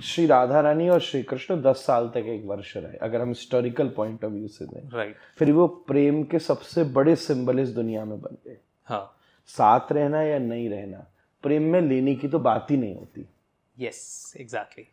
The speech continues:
Speaker 1: वो
Speaker 2: What
Speaker 1: तो
Speaker 2: I
Speaker 1: देने की बात होती है, वो तो बांटने की बात होती है, वो तो
Speaker 2: हम्म।
Speaker 1: अपने आप को भी खत्म कर देने की बात होती है। "खोजा सकल जहां पर, पर पाया तेरा पता नहीं।"
Speaker 2: हम्म।
Speaker 1: अब पता मिल गया तेरा, तो मेरा पता नहीं।
Speaker 2: <laughs> हाँ।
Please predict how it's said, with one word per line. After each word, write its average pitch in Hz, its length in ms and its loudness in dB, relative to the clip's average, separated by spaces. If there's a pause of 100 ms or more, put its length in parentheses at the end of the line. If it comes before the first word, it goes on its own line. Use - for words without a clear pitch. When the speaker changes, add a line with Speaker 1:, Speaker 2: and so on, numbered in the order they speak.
Speaker 1:
वो 135 60 2
Speaker 2:
What 143 140 4
Speaker 1:
तो 123 60 -4
Speaker 2:
I 117 40 -10
Speaker 1:
देने 165 340 8
की 156 140 0
बात 120 300 0
होती 98 220 -8
है, 131 60 0
वो 139 60 -2
तो 143 80 0
बांटने 135 540 2
की 131 80 -2
बात 101 320 -4
होती 101 260 -14
है, 110 60 -4
वो 127 120 -2
तो 123 120 2
Speaker 2:
हम्म। 139 100 4
Speaker 1:
अपने 131 160 -4
आप 127 300 -4
को 135 120 0
भी 135 140 -2
खत्म 131 440 -6
कर 120 100 -2
देने 117 300 -6
की 113 120 -10
बात 101 320 -10
होती 95 280 -12
है। 110 100 -8 (320)
"खोजा 135 420 2
सकल 131 480 -2
जहां 113 300 -4
पर, 147 220 -2
पर 131 220 -2
पाया 117 420 2
तेरा 120 320 0
पता 107 380 -2
नहीं।" 147 240 -6 (260)
Speaker 2:
हम्म। 113 320 -12
Speaker 1:
अब - 180 -8
पता 139 260 4
मिल 123 200 0
गया 110 240 -2
तेरा, 131 360 -2
तो 104 140 -10
मेरा 113 280 -4
पता 127 300 -10
नहीं। - 240 -18 (280)
Speaker 2:
<laughs> 214 960 -14 (720)
हाँ। 123 340 -4